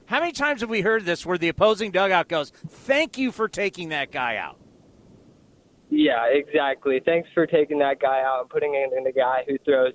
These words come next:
Speaker 2: eighty-nine miles per hour. We'll take it."
Speaker 1: Oh, no, he
Speaker 2: With
Speaker 1: doesn't
Speaker 2: a
Speaker 1: throw
Speaker 2: two-run
Speaker 1: eighty-nine.
Speaker 2: lead.
Speaker 1: <laughs> He doesn't throw eighty-nine. And he's been effective at times, and I understand it. But right now,
Speaker 2: Yeah.
Speaker 1: it, it's what, what, you, you, you got, you gotta either win or go, go down with what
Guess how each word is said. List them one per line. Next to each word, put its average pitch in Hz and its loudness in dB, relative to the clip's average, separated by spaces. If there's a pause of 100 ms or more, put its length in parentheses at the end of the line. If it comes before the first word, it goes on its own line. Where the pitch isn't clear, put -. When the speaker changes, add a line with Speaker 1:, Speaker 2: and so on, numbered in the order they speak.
(120)
Speaker 2:
eighty-nine 131 -2
miles 120 -2 (100)
per 127 2
hour. 117 0
We'll 139 0
take 127 0
it." 117 -2
Speaker 1:
Oh, 156 4
no, 180 0
he 180 2
Speaker 2:
With 226 2
Speaker 1:
doesn't 240 2
Speaker 2:
a - -6
Speaker 1:
throw 220 4
Speaker 2:
two-run - 8
Speaker 1:
eighty-nine. 170 4 (180)
Speaker 2:
lead. - -10 (160)
Speaker 1:
<laughs> 214 -20
He 240 -2
doesn't 254 -2
throw 240 2
eighty-nine. 196 -4 (340)
And 254 -4
he's 330 -2
been 339 0
effective 302 -2
at 233 -4
times, 156 -4
and 180 -4
I 226 -2
understand 254 -4
it. - -8
But 165 -8
right 220 0
now, 220 0
Speaker 2:
Yeah. 117 2 (240)
Speaker 1:
it, 220 0
it's 220 -2
what, 185 -4
what, 180 -8 (100)
you, 202 -2
you, 175 -14
you 180 -4
got, 202 0
you 190 -2
gotta 226 0
either 220 0
win 254 -2
or 214 0
go, 202 -6 (100)
go 202 2
down 196 0
with 170 -2
what 170 2